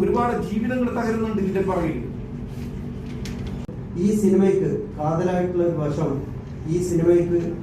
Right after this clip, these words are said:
Speaker 2: ഇപ്പൊ അഷറഫ് പറവൂര് അദ്ദേഹം എൻ്റെ ഈ സിനിമയുടെ എക്സിക്യൂട്ടീവ് പ്രൊഡ്യൂസറാണ്. ഈ സിനിമയ്ക്ക് ഇൻവെസ്റ്റ് ചെയ്യാൻ വേണ്ടിയിട്ട് പതിമൂന്ന് കോടി രൂപയാണ് ഈ സിനിമയുടെ ഇൻവെസ്റ്റ്മെന്റ്. ഈ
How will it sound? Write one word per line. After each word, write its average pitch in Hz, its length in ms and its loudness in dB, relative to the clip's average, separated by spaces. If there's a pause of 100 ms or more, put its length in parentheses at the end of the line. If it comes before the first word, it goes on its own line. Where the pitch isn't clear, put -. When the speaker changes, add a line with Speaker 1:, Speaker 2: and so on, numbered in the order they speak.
(200)
Speaker 2:
ഇപ്പൊ - 140 -2 (280)
അഷറഫ് 170 440 -4
പറവൂര് 160 420 2 (500)
അദ്ദേഹം 170 340 2 (480)
എൻ്റെ 175 240 4
ഈ 175 120 6
സിനിമയുടെ 160 480 0 (1000)
എക്സിക്യൂട്ടീവ് 196 460 4
പ്രൊഡ്യൂസറാണ്. 160 600 2 (880)
ഈ 202 40 8 (100)
സിനിമയ്ക്ക് 185 440 4 (100)
ഇൻവെസ്റ്റ് 190 340 0
ചെയ്യാൻ 170 240 4
വേണ്ടിയിട്ട് 139 400 0 (560)
പതിമൂന്ന് 202 540 6 (100)
കോടി 175 280 2
രൂപയാണ് 165 360 2 (120)
ഈ - 20 -2 (120)
സിനിമയുടെ 156 460 0 (140)
ഇൻവെസ്റ്റ്മെന്റ്. 143 580 0 (720)
ഈ 170 40 4